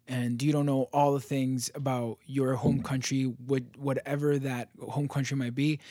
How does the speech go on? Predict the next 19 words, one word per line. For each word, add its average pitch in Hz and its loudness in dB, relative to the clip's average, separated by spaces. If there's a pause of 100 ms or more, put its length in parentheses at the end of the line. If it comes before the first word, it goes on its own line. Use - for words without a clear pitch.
(260)
If 123 -4
you're 123 0
Honduran, 147 2
if 120 -10
you're 120 0
Panamanian, 135 0
if 117 -6
you're 117 -4
Venezuelan, 135 -2 (300)
if 117 -8
you 120 -2
are, 113 -6
uh, 110 -6
Mexican, 120 0
if 113 -10
you 120 -4
are 110 -6
Puerto 127 -4
Rican, 131 -2